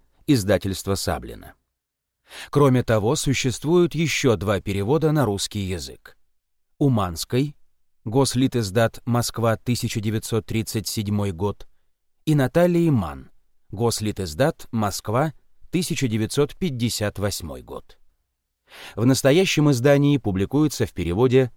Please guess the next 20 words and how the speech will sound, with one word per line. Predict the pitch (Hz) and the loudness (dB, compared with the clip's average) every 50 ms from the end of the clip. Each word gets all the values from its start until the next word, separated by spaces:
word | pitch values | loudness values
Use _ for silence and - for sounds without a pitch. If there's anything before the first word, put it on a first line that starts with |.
| - - | -8 -2
Натальи | 135 143 131 - - 80 76 71 71 71 69 71 69 65 - _ | 0 0 0 0 -2 -4 -6 -4 -6 -6 -6 -8 -8 -10 -12 _
Манн. | - 80 73 60 55 53 - - _ _ _ _ _ _ _ _ _ _ _ _ _ _ _ _ _ _ _ _ - - - - - | -8 -6 -6 -6 -8 -12 -18 -20 _ _ _ _ _ _ _ _ _ _ _ _ _ _ _ _ _ _ _ _ -20 -20 -20 -8 -4
Относительно | - 123 - - 147 143 - 190 143 160 151 147 147 | -4 -2 2 2 0 2 0 0 0 2 2 4 4
названия | 143 147 143 117 127 123 123 117 107 107 107 104 | 4 4 4 4 4 4 2 2 2 0 0 0
романа | 101 101 104 123 156 160 107 87 | 0 0 0 0 0 0 -2 -2
необходимо | 82 87 90 90 - - 117 123 151 160 151 131 | -2 -2 -4 -4 -2 -2 0 0 2 2 2 2
добавить | 131 117 123 127 127 131 123 - | 4 4 4 2 2 0 -2 -2
следующее. | - 135 123 - 113 - - - - - - - - - - _ _ _ _ _ _ _ _ _ _ _ _ | 0 0 0 0 0 -4 -10 -14 -14 -12 -12 -14 -16 -18 -20 _ _ _ _ _ _ _ _ _ _ _ _
В | 98 101 | -6 -4
двадцатые | 95 110 117 117 - - 120 104 - 104 98 | 2 2 2 2 4 2 2 2 2 0 -2
годы | 90 80 110 143 139 73 - - - - _ _ _ - - - - - | 0 2 2 2 2 0 -2 -8 -14 -18 _ _ _ -20 -20 -16 -2 0
по | 120 123 | 2 4
роману | 127 123 117 123 139 165 170 | 4 6 6 4 4 4 2
был | 147 131 147 139 | 2 2 0 2
поставлен | - 117 110 - - - 135 143 143 147 151 151 | 2 0 0 0 0 0 2 2 2 2 0 -2
фильм | 127 - - 107 95 90 87 95 - | -4 -4 -4 -2 -2 0 -2 -2 -2
под | - 113 95 87 | 0 -2 0 0
названием | 95 90 76 85 90 117 131 131 123 120 120 117 - - - - | -2 -2 -2 -2 0 2 2 2 2 2 0 0 -4 -8 -12 -6
«Голубой | 98 104 117 110 110 98 104 107 110 - - | -2 0 2 2 2 4 4 2 2 2 0
ангел». | 120 98 80 71 65 - - - - - | -2 -2 -2 -4 -8 -12 -14 -16 -18 -20